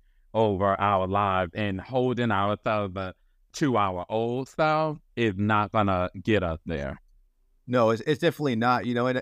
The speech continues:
Speaker 2: and I equate it, and I, I always tell people, it's not even about right and wrong necessarily. It's about what's serving you now.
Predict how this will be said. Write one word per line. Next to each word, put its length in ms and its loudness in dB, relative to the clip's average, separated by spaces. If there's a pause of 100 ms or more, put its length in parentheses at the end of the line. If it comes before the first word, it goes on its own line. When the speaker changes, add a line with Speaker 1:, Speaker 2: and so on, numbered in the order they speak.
Speaker 2:
and 140 -2
I 120 2
equate 360 0
it, 40 2
and 100 0
I, 60 2
I 160 -2
always 240 0
tell 180 0
people, 520 -4 (440)
it's 160 -6
not 180 4
even 200 2
about 500 2 (140)
right 240 0
and 140 -6
wrong 300 2
necessarily. 760 2
It's 180 0
about 340 2
what's 260 -2
serving 440 0
you 120 -2
now. 420 -2